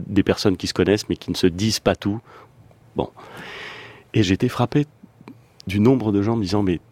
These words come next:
tu sais, c'est frappant, à la fin, à la fin de sa vie avec mon père, on n'arrivait pas à se parler, mais »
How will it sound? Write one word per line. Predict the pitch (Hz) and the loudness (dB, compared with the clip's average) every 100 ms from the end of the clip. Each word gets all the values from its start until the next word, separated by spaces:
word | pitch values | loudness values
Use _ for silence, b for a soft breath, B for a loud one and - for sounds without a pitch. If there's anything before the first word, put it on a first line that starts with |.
| - | -16
tu | - | -8
sais, | - 113 | -2 0
c'est | - | -2
frappant, | - 90 - 101 | -4 -4 0 2
à | 87 | 2
la | |
fin, | 82 107 101 - | 0 0 0 -2
à | - | -8
la | 80 | -8
fin | - | -4
de | 104 | -2
sa | - | 0
vie | 87 | 2
avec | 104 87 - | 2 2 0
mon | 85 | 0
père, | 101 95 | 2 2
on | |
n'arrivait | 87 82 85 | 0 0 -2
pas | 82 | -2
à | 104 | -2
se | - | 0
parler, | 85 92 95 | 0 2 2
mais » | 85 - | 2 -2